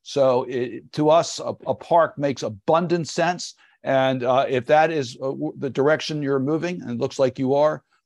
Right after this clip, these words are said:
uh, we will try to be a partner. We might be able to come up with some resources to help you make that a reality.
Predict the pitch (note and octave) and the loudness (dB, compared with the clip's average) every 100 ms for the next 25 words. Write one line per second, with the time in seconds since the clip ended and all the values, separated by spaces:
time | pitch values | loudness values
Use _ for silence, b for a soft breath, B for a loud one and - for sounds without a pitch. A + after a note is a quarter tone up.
0 | - F#2+ A#2+ B2 C#3+ D3 C#3+ A#2+ A#2+ D3 | -20 -6 -2 0 -2 -4 -4 -8 -4 0
1 | C#3 B2+ C3 B2+ B2+ A#2 - D3+ A#2+ C#3+ | 2 0 -6 -8 -8 -6 0 2 0 -4
2 | C3+ B2+ B2 B2 B2+ B2+ B2 C3+ A#2+ A#2 | -6 -4 -4 -4 -4 -6 -2 -2 -2 -4
3 | - C3+ C3 - B2 A#2 B2+ C3 A2+ - | -4 -2 -2 -4 -6 -4 -4 -6 -8 -8
4 | G#2 A2 A#2+ A#2+ A#2+ A#2 A#2+ A2+ G#2+ G#2+ | -10 -4 -4 -2 -4 -4 -2 -2 -2 -6
5 | G#2+ A2 G2+ | -6 -8 -10